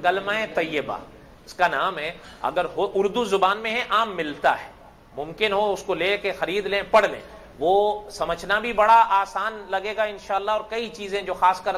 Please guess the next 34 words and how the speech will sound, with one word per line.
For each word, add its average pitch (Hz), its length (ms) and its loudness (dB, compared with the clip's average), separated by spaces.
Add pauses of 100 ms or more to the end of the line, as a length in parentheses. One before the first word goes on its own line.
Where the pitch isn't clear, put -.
(100)
तलबा 185 640 4 (1120)
हैं 190 400 -2
और 175 200 0
ज़ौक़ 180 280 0
रखते 190 320 -6
हैं 190 220 -8
तालिब 180 340 0
इल्मी 220 320 -2
का, 156 260 0 (280)
उनके 208 240 -2
लिए 220 120 -2
बड़ी 214 220 2
मुफीद 175 380 -2
चीज़ 156 240 -4
है। 220 100 4
मुफीद 240 380 0
तो 247 80 2
सबके 240 360 0
लिए 196 240 -2
है, 240 180 0 (240)
लेकिन 196 260 0
बाज़ 202 260 8
हज़रात 202 360 2
का 190 100 -2
ज़ौक़ 180 340 0
थोड़ा 180 180 2
दूसरा 170 360 0
होता 117 320 -6
है। - 180 -14 (100)
बहरहाल, 196 380 6 (960)
<clears throat> - 680 -4
ला 170 240 8
इलाहा 208 340 0 (100)
इल्लल्लाह 208 460 0